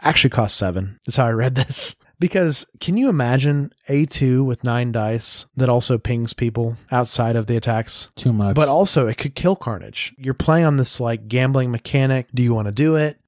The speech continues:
Speaker 1: Do you wanna add dice? Do you wanna, you know, increase your chance of skulls? Do you just wanna add dice to your symbiote tendrils, make it go from five to seven to gain a lot of power, but maybe get some skulls and get hurt from it? Incredibly thematic of the character.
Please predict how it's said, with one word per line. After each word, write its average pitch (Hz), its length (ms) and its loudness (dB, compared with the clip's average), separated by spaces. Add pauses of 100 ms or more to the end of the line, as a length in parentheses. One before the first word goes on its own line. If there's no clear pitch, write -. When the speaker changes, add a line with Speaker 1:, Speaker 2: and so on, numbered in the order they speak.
Speaker 1:
Do 120 80 -2
you 120 60 2
wanna 113 140 2
add 135 260 0
dice? 135 340 4
Do - 80 -2
you 120 60 4
wanna, 113 320 0
you 127 140 -2
know, 101 280 -4
increase 143 300 0
your 120 80 -4
chance 123 260 -2
of 107 100 -6
skulls? 170 640 0
Do - 140 -4
you 143 120 4
just 135 200 -2
wanna 135 140 4
add 117 200 0
dice 131 240 2
to - 80 -2
your 120 80 2
symbiote 135 360 2
tendrils, 139 440 0
make 123 140 -2
it 120 120 -6
go 127 140 2
from 107 200 -4
five 120 360 2
to 110 80 -6
seven 127 540 2 (520)
to 120 100 -4
gain 117 260 -2
a 135 60 4
lot 120 160 2
of 107 60 -6
power, 135 340 2
but 123 160 -2
maybe 123 200 -2
get 127 120 -2
some 127 180 -4
skulls 143 800 -2
and 131 140 -6
get 120 120 -2
hurt 160 320 0
from 165 220 2
it? 170 220 -2
Incredibly 165 640 0
thematic 123 520 0
of 117 100 0
the 107 60 -2
character. 110 760 -2